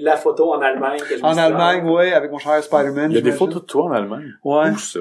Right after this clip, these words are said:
Speaker 2: C'est, c'était écœurant pour vrai, mais j'avais
Speaker 1: C'est sa
Speaker 2: dix-huit
Speaker 1: plus
Speaker 2: ans.
Speaker 1: vieille photo sur Facebook.
Speaker 3: Ah ouais.
Speaker 1: <laughs> Ouais.
Speaker 2: Je pense que oui,
Speaker 1: Je vais
Speaker 2: c'est
Speaker 1: révéler
Speaker 2: bon.
Speaker 1: mes, mes tactiques, hein.
Speaker 2: Fait que, euh, oui, c'était super, mais tu sais, tu peux pas faire ça à trente-cinq ans, dormir dans des squats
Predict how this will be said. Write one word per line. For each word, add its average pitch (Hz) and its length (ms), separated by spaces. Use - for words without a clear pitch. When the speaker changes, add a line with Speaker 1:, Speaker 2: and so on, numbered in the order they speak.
Speaker 2:
C'est, 190 200
c'était 156 280
écœurant 165 500
pour 143 140
vrai, 147 120
mais 143 100
j'avais 147 200
Speaker 1:
C'est 156 100
sa 175 180
Speaker 2:
dix-huit 190 120
Speaker 1:
plus 165 80
Speaker 2:
ans. 165 60
Speaker 1:
vieille 196 120
photo 170 300
sur 170 160
Facebook. 151 360
Speaker 3:
Ah 185 100
ouais. - 180
Speaker 1:
<laughs> - 0
Ouais. 233 400
Speaker 2:
Je - 160
pense 170 240
que 180 60
oui, 147 180
Speaker 1:
Je 185 60
vais 196 40
Speaker 2:
c'est 185 60
Speaker 1:
révéler 160 360
Speaker 2:
bon. 170 60
Speaker 1:
mes, 147 280
mes 151 100
tactiques, 151 480
hein. 135 140
Speaker 2:
Fait 151 160
que, 160 140
euh, 147 300
oui, 233 160
c'était 175 180
super, 208 440
mais 160 100
tu 202 100
sais, 208 40
tu 202 140
peux 151 180
pas 185 120
faire 147 260
ça 160 180
à 143 40
trente-cinq 139 500
ans, 156 120
dormir 139 600
dans 127 260
des 123 180
squats 147 680